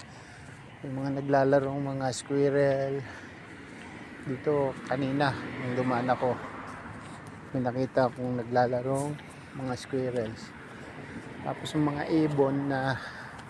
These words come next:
ah, malalaki yung size nila. Sa atin, maliliit na versions ba yung sa atin. Tapos yan sa kabila, oh, puro pine tree pa rin. Yan lang daw ang magsusurvive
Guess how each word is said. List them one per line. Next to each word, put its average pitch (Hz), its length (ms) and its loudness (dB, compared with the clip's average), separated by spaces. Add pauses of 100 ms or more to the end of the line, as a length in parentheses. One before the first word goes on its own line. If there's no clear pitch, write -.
(920)
ah, 139 160 -2
malalaki 160 560 4
yung 160 160 2
size - 480 2 (160)
nila. 147 240 4 (1040)
Sa 135 240 4
atin, 151 400 4
maliliit 143 640 6
na 143 80 6
versions 143 560 6
ba 113 160 0 (1040)
yung 143 140 -6
sa 135 180 4
atin. 123 320 -4 (160)
Tapos 123 320 -8
yan 131 160 -4
sa 127 80 -4
kabila, 135 480 0
oh, 139 80 -8
puro 135 240 -2
pine 127 320 2
tree 131 160 0
pa 135 160 -2
rin. 143 80 0 (2000)
Yan 147 320 4
lang 151 160 6
daw 147 320 10
ang 143 160 4
magsusurvive 135 880 6